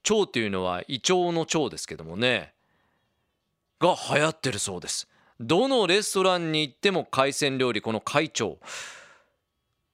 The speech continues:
出てくる。日本の方に聞いても全然わかんない、日本にはないという答えで、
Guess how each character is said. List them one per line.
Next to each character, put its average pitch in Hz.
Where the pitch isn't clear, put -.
出 139
て 131
く -
る。 -
日 156
本 226
の 247
方 226
に 202
聞 151
い 147
て 151
も 123
全 143
然 214
わ 135
か 208
ん 208
な 135
い、 104
日 127
本 214
に 190
は 113
な 160
い 240
と 175
い 139
う 117
答 113
え 98
で、 104